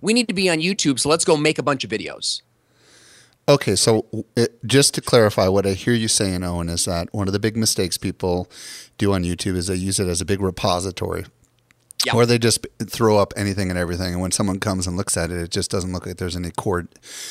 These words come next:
Speaker 2: coordinated purpose to it.
Speaker 1: There's no message there, yeah.
Speaker 2: And then the other thing is people are taking what they've created on other platforms and they are putting it up just on YouTube,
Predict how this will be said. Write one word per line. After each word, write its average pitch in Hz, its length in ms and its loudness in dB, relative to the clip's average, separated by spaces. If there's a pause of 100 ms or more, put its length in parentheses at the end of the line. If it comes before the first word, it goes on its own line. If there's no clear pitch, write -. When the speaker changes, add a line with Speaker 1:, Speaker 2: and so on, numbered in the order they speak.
(140)
Speaker 2:
coordinated 127 540 4
purpose - 440 0
to 85 160 -6
it. 78 160 -10 (240)
Speaker 1:
There's 131 160 0
no 160 100 4
message 123 440 2
there, 98 180 0
yeah. 98 200 0 (340)
Speaker 2:
And 113 120 2
then 113 140 4
the 117 80 4
other 147 140 4
thing 113 240 2
is 95 400 2 (400)
people 120 280 2
are 104 140 6
taking 127 800 2
what 107 420 2
they've 101 400 -2
created 107 640 2 (100)
on 92 440 0
other 196 220 4
platforms 101 800 -2 (800)
and 110 420 0
they 113 140 6
are 107 120 6
putting 107 360 0
it 101 260 -2
up 110 240 2 (360)
just 110 280 0
on 104 180 2
YouTube, 101 520 -2